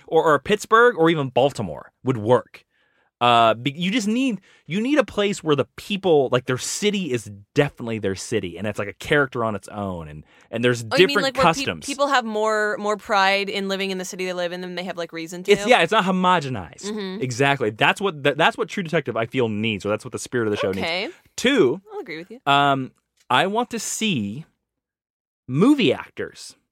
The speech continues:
Speaker 2: Yeah?
Speaker 1: in the two lead roles. I want all of them.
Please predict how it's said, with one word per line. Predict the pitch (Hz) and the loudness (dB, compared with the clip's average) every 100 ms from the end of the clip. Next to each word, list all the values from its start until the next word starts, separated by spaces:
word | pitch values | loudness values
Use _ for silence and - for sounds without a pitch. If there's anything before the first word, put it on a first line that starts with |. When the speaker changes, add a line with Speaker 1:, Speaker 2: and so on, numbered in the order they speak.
| _ _ _ _ - | _ _ _ _ 2
Speaker 2:
Yeah? | 151 151 | 4 6
Speaker 1:
in | 160 | 4
the | 165 | 0
two | - 165 | 2 2
lead | 139 139 | 2 4
roles. | 127 101 - | 4 4 2
I | 139 151 | 2 2
want | 160 190 175 _ | 2 -2 -4 _
all | 165 180 226 | 4 6 4
of | 240 | 2
them. | 254 262 269 | -2 -2 -6